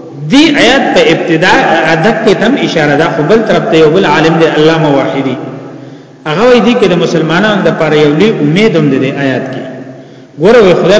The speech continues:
پاک وایي چې د کافر د پاره تیار دی. دا هغه اور نه یریږي چې ستا د پاره نه تیار، بلکې څه وایي؟ دا هغه اور نه یریږي چې د کافر د پاره تیار دی. مطلب دا دی چې تا سره ګوره ایمان دی، د ایمان والے د پاره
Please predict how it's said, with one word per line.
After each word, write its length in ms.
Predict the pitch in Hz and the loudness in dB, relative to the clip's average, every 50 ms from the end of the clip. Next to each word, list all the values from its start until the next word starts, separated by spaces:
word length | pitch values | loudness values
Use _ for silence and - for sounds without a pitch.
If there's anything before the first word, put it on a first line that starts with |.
| - 190 | 2 0
پاک 180 | 175 165 - | 0 0 2
وایي 140 | 233 233 196 | 2 2 4
چې 100 | 170 156 143 | 2 2 0
د 20 | 139 - - | 0 0 -2
کافر 340 | 143 143 143 - 226 240 208 165 156 | -2 -2 -2 0 2 2 2 2 2
د 20 | 135 143 | 0 0
پاره 180 | 135 127 123 107 - | -2 -2 -4 -4 -4
تیار 240 | 127 123 117 113 - 110 | -6 -6 -6 -8 -10 -12
دی. 80 | 104 - 110 - - - - - - - - - - - - - _ _ _ - | -12 -14 -14 -16 -18 -20 -20 -20 -20 -20 -20 -20 -20 -20 -20 -20 _ _ _ -8
دا 60 | 147 160 | -4 0
هغه 240 | 190 220 226 226 233 233 | 0 2 4 4 6 6
اور 120 | 240 233 202 226 | 6 4 4 2
نه 60 | 226 226 262 254 | 2 2 4 4
یریږي 300 | 240 220 208 180 180 - - | 4 4 4 4 2 2 2
چې 60 | 165 - - | 0 -2 0
ستا 140 | - 214 226 | 0 2 2
د 80 | 220 190 - - | 2 2 2 2
پاره 160 | 165 160 165 180 | 0 0 2 2
نه 260 | 208 202 165 131 - | 2 2 2 0 0
تیار، 180 | - 143 135 131 - 135 | 0 -2 -2 -2 -2 -4
بلکې 180 | 139 135 165 - - | -4 -4 -4 -2 2
څه 60 | 226 226 202 | 2 4 4
وایي؟ 160 | 151 123 110 110 113 - - - - - - 139 | 4 2 0 -2 -4 -4 -6 -8 -12 -12 -6 -6
دا 60 | 160 | -4
هغه 300 | 160 175 196 226 220 214 208 208 | -2 0 0 0 2 2 2 4
اور 120 | 220 226 202 190 | 4 4 4 2
نه 60 | 190 208 233 269 | 2 2 4 4
یریږي 280 | 254 226 208 175 175 165 165 | 4 4 4 4 2 2 2
چې 60 | 160 143 | 0 0
د 20 | 143 - - | 0 -2 -2
کافر 340 | 160 156 151 - - 208 233 202 165 | -2 -2 -2 -2 0 0 0 0 0
د 20 | 147 135 | -2 -2
پاره 180 | 151 139 131 123 113 - | -2 -2 -2 -4 -4 -6
تیار 220 | 127 120 113 107 - - | -6 -6 -8 -8 -10 -12
دی. 80 | - - - - - - - - - - - - 147 | -14 -14 -16 -18 -20 -20 -20 -20 -20 -20 -12 -6 -6
مطلب 340 | 156 151 - 208 208 180 170 | -6 -2 0 0 0 0 2
دا 100 | 190 190 | 0 2
دی 120 | 175 165 151 | 2 0 0
چې 100 | 151 151 151 | 0 -2 0
تا 100 | 175 175 165 | 0 0 0
سره 180 | 170 170 160 151 139 | 0 0 0 2 2
ګوره 180 | 151 143 139 139 139 135 | 2 2 2 0 0 0
ایمان 340 | 139 143 147 165 180 190 180 175 156 139 | 0 0 0 2 2 2 2 0 0 0
دی، 120 | 127 117 - - - - - - - - - - - 139 | 0 -2 -4 -6 -8 -8 -10 -10 -12 -14 -14 -10 -4 -2
د 20 | |
ایمان 360 | 143 151 160 170 185 208 208 185 175 | 0 0 2 2 2 2 2 2 2
والے 180 | 165 156 151 | 2 2 2
د 80 | 143 143 160 151 | 0 0 -2 -2
پاره 160 | 143 143 | -2 0